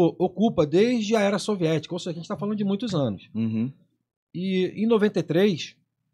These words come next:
Speaker 1: quando a Ucrânia teve a sua fronteira desenhada, né, eu falo sempre entre noventa e um, noventa e dois e noventa e três, que esse é o período do reconhecimento da independência das nações, é, após a era soviética, né? A cortina de ferro, quando caiu,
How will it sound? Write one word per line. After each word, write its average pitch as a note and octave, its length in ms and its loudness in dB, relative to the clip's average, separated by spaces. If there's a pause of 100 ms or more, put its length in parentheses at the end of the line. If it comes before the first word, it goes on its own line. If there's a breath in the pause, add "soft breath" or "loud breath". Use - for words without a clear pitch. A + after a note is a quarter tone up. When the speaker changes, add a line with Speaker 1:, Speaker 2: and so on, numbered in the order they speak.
(120)
Speaker 1:
quando B2+ 220 -4
a C#3 40 2
Ucrânia C#3 360 0
teve C#3+ 240 -2
a C3 40 -2
sua B2+ 460 0
fronteira C#3 520 -4
desenhada, B2+ 580 -4
né, C3 60 -4
eu D3 60 -6
falo G#3+ 220 -2
sempre A3+ 300 -2
entre F#3 160 -4
noventa F#3+ 340 2
e A3 40 4
um, A3+ 200 4
noventa G3 300 2
e - 20 0
dois G#3 200 2
e G#3 40 -4
noventa G3 280 -2
e E3+ 40 2
três, A#2 420 -6 (460)
que - 80 -10
esse C#3+ 160 -4
é E3+ 40 2
o - 20 2
período D#3+ 480 2
do D#3 100 -2
reconhecimento D3 680 0
da C3 100 0
independência C3+ 580 -2
das C3+ 140 -2
nações, E3 580 -4 (600)
é, C3 200 -4
após C#3+ 680 -2
a C3+ 100 -4
era C#3+ 180 0
soviética, A#2+ 600 -4
né? B2+ 140 -2
A G#2+ 160 -10
cortina A2+ 320 -6
de A2+ 100 -8
ferro, A#2+ 240 -4
quando A#2+ 200 -8
caiu, D3+ 420 -2